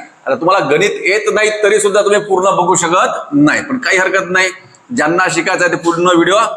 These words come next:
बघतात. होमवर्क साठी जो प्रश्न देणारा प्रत्येक विद्यार्थ्यांनी त्याचं उत्तर तुम्हाला कमेंट बॉक्स मध्ये टाकायचं आहे. साधा प्रश्न आहे वाटल्यास तीन छेद सहा प्लस दोन छेद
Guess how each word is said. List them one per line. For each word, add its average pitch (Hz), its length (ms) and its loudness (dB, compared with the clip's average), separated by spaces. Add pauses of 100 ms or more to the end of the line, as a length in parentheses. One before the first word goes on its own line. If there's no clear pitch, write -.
(120)
बघतात. 143 440 -2 (440)
होमवर्क 175 360 2
साठी 285 160 0
जो 202 120 2
प्रश्न 175 240 -2
देणारा 185 340 2
प्रत्येक - 680 -2 (260)
विद्यार्थ्यांनी 180 640 0 (420)
त्याचं 185 240 0
उत्तर 190 320 0
तुम्हाला 185 340 0
कमेंट 165 300 0
बॉक्स 165 200 2
मध्ये 165 180 2
टाकायचं 131 440 -2
आहे. - 80 -6 (540)
साधा 185 320 0
प्रश्न 190 320 2
आहे 185 140 2
वाटल्यास 185 460 0 (680)
तीन 185 280 0 (100)
छेद 180 280 0 (800)
सहा 156 520 0 (1300)
प्लस 175 440 0 (1400)
दोन 170 380 0
छेद 185 400 -2